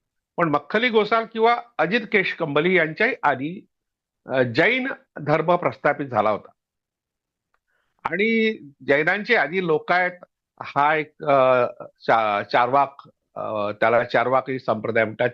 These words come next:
लोकायत म्हणतात. तर हा संप्रदाय प्रस्थापित झाला होता आणि या संप्रदायाने ईश्वराचं अस्तित्व नाकारलं होतं. याचा असा अर्थ होतो की बुद्धाच्याही शंभर वर्ष आधी साधारणतः ईश्वराची संकल्पना निर्माण झाली.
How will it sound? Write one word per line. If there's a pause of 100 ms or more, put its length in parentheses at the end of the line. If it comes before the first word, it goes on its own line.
लोकायत (100)
म्हणतात. (600)
तर
हा
संप्रदाय
प्रस्थापित
झाला
होता (520)
आणि
या
संप्रदायाने
ईश्वराचं
अस्तित्व
नाकारलं
होतं. (760)
याचा
असा
अर्थ
होतो
की
बुद्धाच्याही
शंभर
वर्ष
आधी
साधारणतः
ईश्वराची
संकल्पना
निर्माण
झाली.